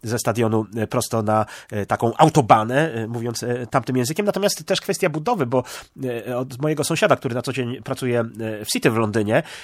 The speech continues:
wiem, że, e, stadion Tottenhamu jest budowany w ten sposób, że pozostawiono ten stary i buduje się jedną połówkę. Dokładnie połówkę stadionu, po to, żeby ten mógł funkcjonować i w momencie, gdy pół stadionu będzie gotowe, to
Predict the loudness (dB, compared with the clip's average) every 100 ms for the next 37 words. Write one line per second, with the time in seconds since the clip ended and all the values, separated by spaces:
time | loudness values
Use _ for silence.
0 | -10 -4 -2 0 0 0 0 0 0 0
1 | 0 -2 -2 -2 -2 -2 0 -2 -4 -6
2 | -2 0 0 -2 -4 -4 -4 -2 -4 -4
3 | 2 4 4 0 -10 -4 -2 0 0 0
4 | 2 4 4 2 -2 -2 -2 -4 -6 0
5 | 6 6 6 4 2 -2 -2 0 0 0
6 | 2 0 -2 -4 2 4 4 6 6 4
7 | -4 -12 _ _ -2 4 8 6 6 0
8 | 6 8 6 4 -2 2 0 2 0 2
9 | 2 2 -4 -14 -6 0 2 4 4 2
10 | 2 2 2 2 2 0 -2 0 2 2
11 | 4 2 2 2 2 4 4 4 2 0
12 | 2 2 2 0 0 -2 2 4 4 6
13 | 6 6